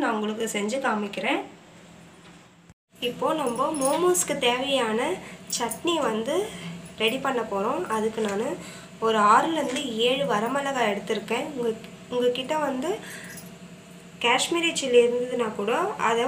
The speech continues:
ஒரு நாலு ஆட் பண்ணிக்கோங்க. இது நாலே நாலு போடலாம், இருந்தாலும் வந்து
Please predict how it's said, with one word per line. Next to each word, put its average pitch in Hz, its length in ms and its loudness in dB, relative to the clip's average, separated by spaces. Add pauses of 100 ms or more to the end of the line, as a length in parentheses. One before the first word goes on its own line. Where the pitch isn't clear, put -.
(120)
ஒரு 240 100 4 (120)
நாலு 233 340 6
ஆட் 240 240 4
பண்ணிக்கோங்க. 233 400 0 (100)
இது 269 220 2
நாலே 247 300 4 (120)
நாலு 254 220 2 (100)
போடலாம், 277 560 2 (220)
இருந்தாலும் 285 640 2
வந்து 247 240 -2